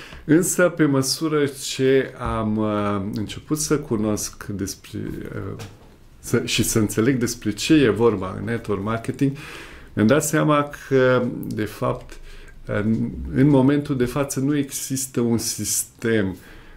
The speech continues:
mai, uh, generos, mai, uh,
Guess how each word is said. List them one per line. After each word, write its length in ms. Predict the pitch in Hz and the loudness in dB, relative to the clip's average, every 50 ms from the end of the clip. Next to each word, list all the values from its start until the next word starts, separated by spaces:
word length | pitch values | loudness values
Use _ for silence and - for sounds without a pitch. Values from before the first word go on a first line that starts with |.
| - - | -16 -8
mai, 500 | - 101 95 98 101 98 101 101 98 95 | -4 -2 0 2 2 2 2 2 2 0
uh, 540 | 95 - - - - 110 101 98 101 95 92 95 98 95 | -2 -4 -6 -10 -10 -8 -6 -4 -4 -4 -4 -4 -4 -4
generos, 840 | 92 98 107 110 107 104 104 104 101 101 101 107 104 104 98 - | 2 4 4 6 6 6 4 4 4 4 4 4 4 4 2 0
mai, 260 | - 98 95 95 101 98 | -2 -2 0 0 0 -2
uh, 840 | 98 - - - - - - - - - - - 107 101 98 95 98 | -2 -4 -8 -14 -20 -20 -18 -14 -14 -12 -6 -4 -2 -2 -2 -2 -4